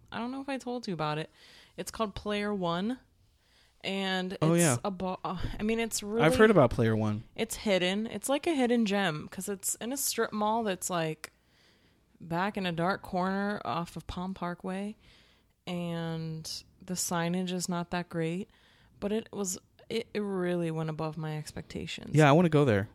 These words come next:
Speaker 1: Um, you would love it. They have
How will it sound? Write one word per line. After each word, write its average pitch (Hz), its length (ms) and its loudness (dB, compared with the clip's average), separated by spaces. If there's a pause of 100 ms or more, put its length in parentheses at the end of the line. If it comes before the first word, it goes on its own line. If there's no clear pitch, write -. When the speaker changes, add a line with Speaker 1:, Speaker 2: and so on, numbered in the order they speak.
(180)
Speaker 1:
Um, 170 440 -2
you 190 160 -2
would 208 100 -2
love 165 240 0
it. 185 220 -2 (460)
They 220 160 0
have 226 340 -4